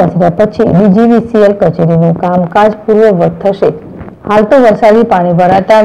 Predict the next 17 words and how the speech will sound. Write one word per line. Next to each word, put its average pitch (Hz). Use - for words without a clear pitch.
વીજ 226
ગ્રાહકો 175
સહિત 220
ડી -
જી 240
વી 233
સી 233
એલ 214
ના 214
કર્મીઓ 196
કપરી 208
પરિસ્થિતિમાં 185
મુકાઈ 196
જવા 170
પામ્યા 156
છે. 185
યાકુબ 180